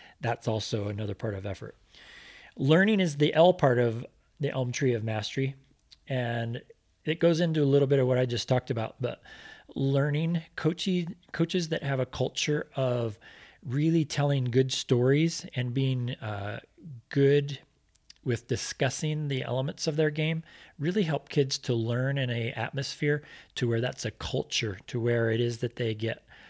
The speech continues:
uh, excited about learning the different parts of their sport or their skill. And that's something that once you've developed that culture in your team and on your, uh, club or organization, that's something that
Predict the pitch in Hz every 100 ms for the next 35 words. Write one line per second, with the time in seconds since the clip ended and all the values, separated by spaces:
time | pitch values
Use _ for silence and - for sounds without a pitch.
0 | - - _ _ - 113 - 113 - -
1 | 120 139 135 123 117 - 123 127 120 113
2 | 110 117 - - - 123 - - - 113
3 | 120 117 110 - - 123 123 120 113 104
4 | - - 120 135 - - - - - -
5 | 117 120 120 - 127 - 123 117 113 -
6 | - - - 147 147 - 170 139 127 117
7 | 123 147 - 143 - - 156 - 160 156
8 | 151 151 143 - 151 151 156 160 131 127
9 | 127 127 123 117 120 - - - - -
10 | _ _ _ _ _ _ - 135 113 -
11 | 139 135 127 127 127 127 113 123 - 147
12 | - - - _ 127 123 - - 127 135
13 | 127 123 110 - - -